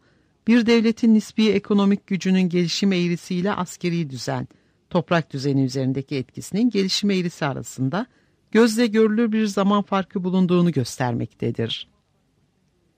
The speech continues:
Bunun sebebini kavramak gene zor değildir.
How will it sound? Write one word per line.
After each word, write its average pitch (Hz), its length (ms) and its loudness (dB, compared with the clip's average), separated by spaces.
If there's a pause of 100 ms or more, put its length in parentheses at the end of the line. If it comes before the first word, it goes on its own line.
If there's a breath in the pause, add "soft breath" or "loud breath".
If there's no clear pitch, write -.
(480)
Bunun 240 180 6
sebebini 247 560 4
kavramak 147 540 0 (240)
gene 165 280 2
zor 190 280 0
değildir. 120 600 -2